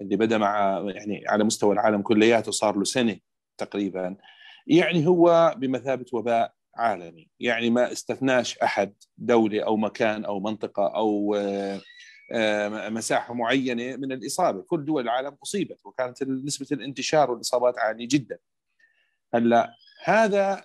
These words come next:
هذا ال-، الشكل من الأمراض، آه، الفيروسية فرض على الناس حالة من ال-، الصدمة النفسية، لأنه كان حالة شديدة جدًا، آه، تسبب في، آه، حالات وفاة كثيرة،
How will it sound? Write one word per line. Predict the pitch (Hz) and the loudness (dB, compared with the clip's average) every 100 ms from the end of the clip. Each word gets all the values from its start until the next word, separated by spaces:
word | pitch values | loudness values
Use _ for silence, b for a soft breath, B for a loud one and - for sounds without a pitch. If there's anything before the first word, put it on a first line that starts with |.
| _ | _
هذا | 147 180 180 - 131 | -6 -6 -6 -10 -10
ال-، | 127 127 - | -6 -6 -6
الشكل | 113 - 180 180 101 85 - 127 | -8 0 0 2 -2 -4 -10 -6
من | 123 | -4
الأمراض، | - 120 113 120 104 98 95 _ _ - | -2 0 4 6 4 2 -4 _ _ -6
آه، | 104 95 95 98 | -4 -4 -4 -4
الفيروسية | 107 123 117 - 113 98 92 B B B _ | 2 2 2 0 -2 -2 -4 B B B _
فرض | - - 208 202 170 | -8 0 2 2 -2
على | 151 143 | -6 -6
الناس | 127 123 127 120 117 - - _ _ _ _ _ - | -8 -8 -6 -6 -8 -10 -14 _ _ _ _ _ -4
حالة | - 165 160 156 160 160 - - | 2 2 4 2 0 -4 -8 -8
من | 131 131 135 - | -4 -2 -4 -2
ال-، | 113 113 107 104 101 101 101 98 98 | 2 4 4 4 4 2 2 0 -2
الصدمة | - - 147 123 117 120 - | -2 0 2 2 0 -4 -6
النفسية، | 110 101 - - 98 82 - _ | -6 -4 -2 0 -2 -4 -12 _
لأنه | - - 151 139 135 127 | -8 -4 -2 2 2 2
كان | - 135 127 | 0 0 0
حالة | - 127 120 | -2 -2 -2
شديدة | - 113 110 101 | -4 -2 -4 -6
جدًا، | 104 120 127 156 b b b b b | -8 -6 -6 -8 b b b b b
آه، | - 113 113 | -2 0 0
تسبب | 113 - 175 147 135 110 | -4 -4 -2 -2 -4 -4
في، | - 143 123 101 - | -2 0 0 -2 -6
آه، | 98 | -6
حالات | 92 - 113 110 107 | -4 -4 -2 -4 -8
وفاة | 101 131 | -4 -4
كثيرة، | 120 113 120 113 135 | -4 -8 -6 -6 -8